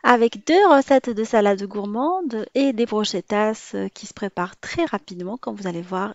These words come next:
Découvrons les recettes ensemble. Nous allons commencer par préparer une salade exotique. Euh, alors on va prendre un avocat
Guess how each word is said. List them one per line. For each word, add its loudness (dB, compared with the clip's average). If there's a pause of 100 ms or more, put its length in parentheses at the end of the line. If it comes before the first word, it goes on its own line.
Découvrons -6
les -6
recettes -12
ensemble. -20 (160)
Nous 4
allons 2
commencer 0
par -4
préparer -2
une -2
salade -4
exotique. -6
Euh, -14 (120)
alors -12
on -12
va -10
prendre -8
un -6
avocat -10